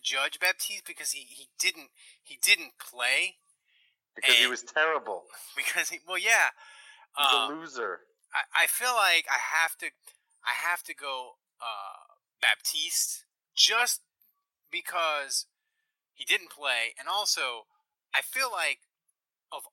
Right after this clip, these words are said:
Speaker 1: all the, the, the, the track record of all the horrible picks that, that in the Sean Payton era, Andrew, I feel like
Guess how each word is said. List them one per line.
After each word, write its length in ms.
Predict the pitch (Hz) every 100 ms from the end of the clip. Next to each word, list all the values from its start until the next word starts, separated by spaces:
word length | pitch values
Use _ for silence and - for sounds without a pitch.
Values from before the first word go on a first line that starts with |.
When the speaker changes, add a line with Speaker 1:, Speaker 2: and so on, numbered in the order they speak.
| _
Speaker 1:
all 380 | 165 185 208 220
the, 200 | 180 156 -
the, 100 | 131 - 131
the, 100 | 123 _
the 120 | 135 -
track 380 | - 170 165 160
record 220 | 147 135
of 80 | 226 _
all 320 | 165 190 220 208
the 180 | 180
horrible 540 | 190 175 160 139 131 110 _ -
picks 580 | 131 107 - - - _ _ _ -
that, 180 | 120 - 120
that 160 | 117 _ -
in 240 | 139 135
the 160 | 123 113 _ _ _ _
Sean 320 | - 151 135 -
Payton 240 | 131 120
era, 320 | 110 104 90 _ _ _ _ 113
Andrew, 280 | 104 104 101
I 80 | 107
feel 280 | - 220
like 280 | 196 143 -